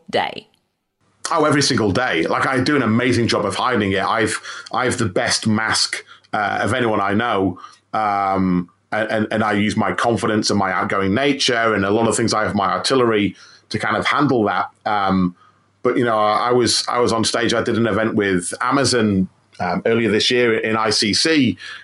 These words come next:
Speaker 2: And, and even though I knew it was in the convention center, I didn't realize it was in the main hall. I arrived and there's, there's ten thousand people filtering into the room. And I've got a twenty-minute keynote. And I'm like,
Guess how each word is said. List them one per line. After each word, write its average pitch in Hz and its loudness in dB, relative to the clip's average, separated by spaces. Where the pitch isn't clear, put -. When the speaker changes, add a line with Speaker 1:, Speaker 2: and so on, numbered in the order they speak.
Speaker 2:
And, 113 0
and 101 0
even 127 2
though 110 2
I 107 0
knew 123 4
it - 4
was 120 2
in 117 2
the 110 2
convention 117 0
center, 107 0
I 98 0
didn't 120 0
realize 107 2
it 107 2
was 104 2
in 107 2
the 101 0
main 98 0
hall. 147 2
I 113 -2
arrived 120 0
and 110 4
there's, 101 2
there's 104 0
ten 117 -2
thousand 107 -2
people 131 0
filtering 104 0
into 92 -2
the 98 0
room. 92 0
And 110 -2
I've 117 -2
got 120 2
a 110 0
twenty-minute 101 0
keynote. 131 0
And 110 -2
I'm 107 0
like, 98 -2